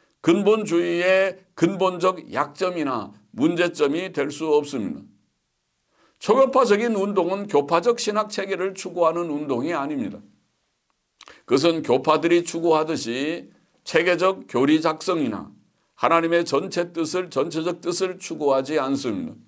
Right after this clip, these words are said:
또 비성경적 부정주의와 독고주의로 빠질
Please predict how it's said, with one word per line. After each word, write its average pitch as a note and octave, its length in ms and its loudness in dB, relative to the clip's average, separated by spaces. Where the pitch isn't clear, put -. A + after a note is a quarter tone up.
또 D#3+ 420 6
비성경적 B3 1040 2
부정주의와 F3+ 1080 4
독고주의로 F3 960 2
빠질 D#3 460 -2